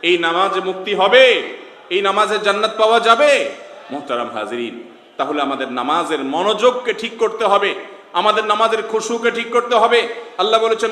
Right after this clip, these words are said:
"কদ আফলাহাল মুমিনুন আল্লাযীনা হুম ফী সালাতিহিম খাশিউন।" সব ঈমানদাররা শেষ হাসি হাসবে না, সব ঈমানদাররা সফল কাম হতে পারবে না,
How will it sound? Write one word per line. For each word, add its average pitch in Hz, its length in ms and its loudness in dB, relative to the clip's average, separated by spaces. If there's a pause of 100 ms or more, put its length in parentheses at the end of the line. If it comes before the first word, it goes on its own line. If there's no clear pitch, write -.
"কদ 214 140 0
আফলাহাল 220 420 -2
মুমিনুন 220 680 -4 (180)
আল্লাযীনা 214 480 -2
হুম 214 260 -2
ফী 208 140 -10
সালাতিহিম 208 580 0
খাশিউন।" 202 600 0 (280)
সব 208 380 2 (100)
ঈমানদাররা 226 500 0
শেষ 220 300 0
হাসি 226 220 -2
হাসবে 220 340 2
না, 226 180 2 (360)
সব 233 400 4
ঈমানদাররা 226 520 0
সফল 226 340 0
কাম 226 240 0
হতে 226 160 2
পারবে 226 340 4
না, 226 200 2